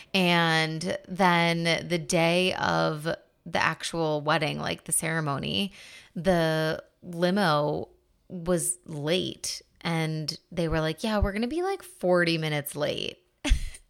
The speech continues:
And we had to get everybody up to the overlook, like, in the mountains to have the ceremony. And those places are, like,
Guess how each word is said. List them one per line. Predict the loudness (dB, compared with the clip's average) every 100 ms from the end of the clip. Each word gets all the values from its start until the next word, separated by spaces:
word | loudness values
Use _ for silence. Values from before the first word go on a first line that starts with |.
| -16 -14 -14 -2
And | 0
we | 2 2
had | 2 2
to | -2
get | -2 0 0 0
everybody | -4 -2 -2 0 -2 -4
up | 0 0 -2 -10
to | -8 -2 0 2 0 -2 -8 -20 -8 0
the | 4
overlook, | 4 4 2 0 -2 -4 -2
like, | -2 -2
in | -2 -2 -2 -4 -4
the | -2 -2 -2 -4 -8 _
mountains | -8 -4 -2 -2 -6 -6 -6 -6
to | -6 -6 -4 -2 -4
have | -4 -6 -4
the |
ceremony. | -4 -2 -2 -2 -4 -6 -8
And | -2 -2 -2
those | -4 -4 -2
places | -2 -2 -4 -4
are, | -2 0
like, | 0 -4